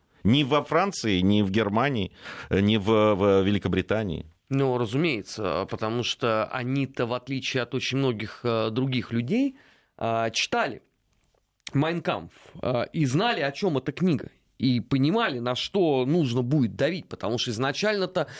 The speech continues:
Speaker 2: э, значительная часть первого тома, это её можно, знаешь, так назвать, антиверсальская книга, да, и там нелюбовью к Франции, э, проникнуто очень многое. Но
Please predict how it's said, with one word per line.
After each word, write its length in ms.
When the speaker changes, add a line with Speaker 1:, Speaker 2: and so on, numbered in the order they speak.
Speaker 2:
э, 220
значительная 680
часть 440
первого 360
тома, 380
это 160
её 140
можно, 320
знаешь, 240
так 180
назвать, 460
антиверсальская 1120
книга, 380
да, 200
и 40
там 240
нелюбовью 680
к 60
Франции, 640
э, 240
проникнуто 640
очень 260
многое. 340
Но 300